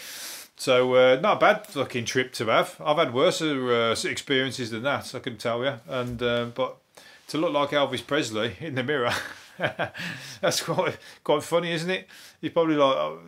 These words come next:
was he playing?" 'Cause he's in Radiohead. Did he get up on the stage and just, like, deaf the whole set and just, like, boot the rest off the stage and just start going, you know, singing Heartbreak Hotel?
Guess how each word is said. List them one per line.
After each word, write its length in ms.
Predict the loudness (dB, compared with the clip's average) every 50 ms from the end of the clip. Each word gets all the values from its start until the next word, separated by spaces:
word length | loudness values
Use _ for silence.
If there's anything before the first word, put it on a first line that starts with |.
| -16 -8
was 160 | -4 -4 -2 -2
he 60 | -2
playing?" 460 | 0 2 4 4 4 2 0 -2 -4
'Cause 120 | -8 -6 -6
he's 160 | -4 -4 -4
in 180 | -4 -4 -6 -6
Radiohead. 680 | -2 0 2 2 2 0 0 0 0 -2 -2 -6 -8
Did 100 | -8 -4
he 60 | -2
get 120 | 0 0
up 120 | 0 0 -2
on 80 | -2
the 60 | -2 -2
stage 340 | -4 -2 0 0 0 -2
and 80 | -4 -6
just, 280 | -8 -8 -8 -8 -2 0
like, 260 | 2 2 2 0 -2 -8 -16 -20 -4 0
deaf 240 | 0 2 2 0 -2
the 100 | -2 2
whole 200 | 4 4 2 2
set 440 | 0 0 2 2 2 0 -2 -6 -10 -12 -20 -20 -20 -14 -12
and 100 | -8 -6
just, 220 | -4 -4 -4 -2
like, 240 | 0 0 0 0 0
boot 220 | 0 0 0 0 0
the 80 | -2
rest 240 | -2 0 0 0 -2
off 120 | -4 -4
the 60 | -4 -6
stage 380 | -4 -2 -2 -2 -2 -4 -6
and 100 | -6 -6
just 140 | -6 -6 -6
start 280 | -2 -2 -2 -2 -2 -2
going, 360 | -4 -4 -4 -4 -8 -12 -14 -16 -20 -20 -20 -20 -20 -20 -20 -20 _ _
you 100 | -6 -4
know, 200 | -2 -2 -2 -2
singing 320 | -2 -2 -4 -2 -2 -2 0
Heartbreak 500 | 2 2 2 2 2 2 2 0 0 0
Hotel? 540 | -2 -2 -2 -2 0 0 0 0 -2 -6